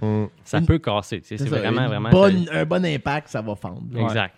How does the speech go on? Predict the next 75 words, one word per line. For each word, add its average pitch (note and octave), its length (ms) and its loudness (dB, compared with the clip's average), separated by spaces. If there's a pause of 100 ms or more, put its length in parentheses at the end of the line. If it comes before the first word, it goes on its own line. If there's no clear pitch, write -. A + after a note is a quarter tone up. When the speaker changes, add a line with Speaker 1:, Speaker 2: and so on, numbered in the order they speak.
Speaker 3:
c'est G#2+ 80 -10
ça. F#2+ 160 -6
Fait F2 220 -10
que, - 100 -20
euh, E2 360 -10
non, A2 200 -6
c'est G2 120 -14
ça, F#2 140 -12
c'est, F2 300 -10
c'est, F#2 200 -10
c'est F#2+ 100 -8
la F#2+ 60 -6
précision G#2+ 260 -4
que A#2 60 -4
j'ai G#2 120 -4
vu G#2 140 -8
que - 40 -16
c'était F#2+ 220 -8
le F#2+ 120 -8
way G#2 180 -6
to G#2+ 100 -10
go, G#2 240 -6
là, B2 100 -6
puis, F2+ 220 -10
euh, F2 160 -12
j'ai E2+ 300 -14
un F2 40 -12
no G2+ 140 -10
turning F#2+ 320 -10
back, G2 240 -8
là, G#2+ 80 -8
genre, F2 300 -12
je, - 440 -20
je F2+ 100 -14
rajouterais F#2 480 -10
plus - 140 -12
l'autre, G2+ 200 -8
l'autre G2 200 -10
que, F2 200 -8 (240)
pas A#2+ 80 -6
cochonnerie, A2 400 -10
c'était A#2 180 -10
super G2 220 -6
bon, G2+ 140 -8
mais G#2 120 -8
tu - 60 -20
sais, G#2+ 60 -10 (100)
euh, E2+ 320 -10
c'était E2+ 220 -16
pas, F#2 260 -12
Speaker 2:
Ah, - 20 -14 (480)
Speaker 3:
c'était D3 220 -2
Speaker 2:
c'est - 120 -6
un, G#2 120 -2
c'est D3+ 100 4
une E3+ 60 4
évolution D#3 360 4
dans A#2+ 100 2
ton G#2+ 80 -2
Speaker 4:
C'était C3 100 0
pas C#3+ 100 6
Speaker 2:
produit, A#2 140 0
Speaker 4:
optimal. A2+ 220 2
Speaker 2:
là, - 60 -2
Speaker 3:
Ouais, A2+ 60 -8
c'est B2 140 -4
ça. G#2+ 140 -4
Speaker 2:
ouais, G#2+ 100 -2
Speaker 3:
Si, G2 80 -4
Speaker 2:
exact. G2+ 140 -8
Speaker 3:
si C3+ 80 -4
je B2+ 60 -6
voulais A#2+ 220 -2
comme A#2+ 260 -4
d-, G#2 100 -16